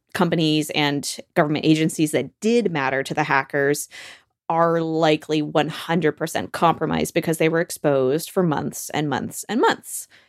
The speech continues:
So, as a quick summary to everything I said up there, <laughs> uh, it can basically be assumed that any communication between government agencies, these government agencies can be monitored by foreign agents, and government data and emails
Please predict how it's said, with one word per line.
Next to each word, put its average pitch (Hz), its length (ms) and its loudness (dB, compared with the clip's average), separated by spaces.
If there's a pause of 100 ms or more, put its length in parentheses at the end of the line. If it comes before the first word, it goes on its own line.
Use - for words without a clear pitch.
(480)
So, - 380 -2 (480)
as 392 160 2
a 359 80 -2
quick 320 180 -2
summary 311 320 0
to - 100 0
everything 240 320 0
I 226 60 2
said 269 220 2
up - 160 -4
there, 190 280 2 (540)
<laughs> - 540 -2
uh, 226 300 0 (140)
it - 260 -2 (280)
can 285 220 0
basically 311 480 2
be 254 240 0
assumed 247 500 0
that 190 160 0
any 220 240 2
communication 208 840 0
between 196 340 0
government 185 360 -2
agencies, 180 800 0 (420)
these 202 220 4
government 180 280 -2
agencies 170 680 2 (280)
can 247 320 0
be 285 120 0
monitored 269 540 0
by 269 160 0
foreign 262 300 0
agents, 269 520 -2
and 170 380 -2
government 180 300 0
data 233 240 0
and 240 200 -2
emails 208 480 0